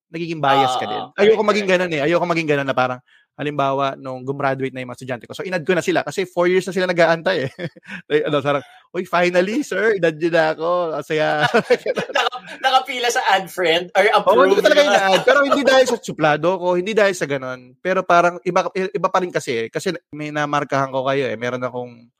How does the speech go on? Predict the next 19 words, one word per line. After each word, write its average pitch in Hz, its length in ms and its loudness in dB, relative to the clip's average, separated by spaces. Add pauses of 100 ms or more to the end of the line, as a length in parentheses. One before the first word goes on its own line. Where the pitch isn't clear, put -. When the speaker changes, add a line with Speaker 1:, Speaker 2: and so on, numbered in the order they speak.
(340)
Speaker 1:
kumbaga, 131 480 0
in 131 120 -2
a 123 60 4
way, 143 140 6
power 127 320 4
over 123 320 0
<laughs> 131 60 2
you 147 260 4
eh, 120 80 0
in 123 80 -8
a 120 80 -4
way. 117 160 -4
So, 123 240 -12 (160)
gusto 160 240 -8
kong 156 240 -4
limitahan 135 480 -2
din 120 160 -6
yung 117 120 -16 (280)
pag-, 123 240 -8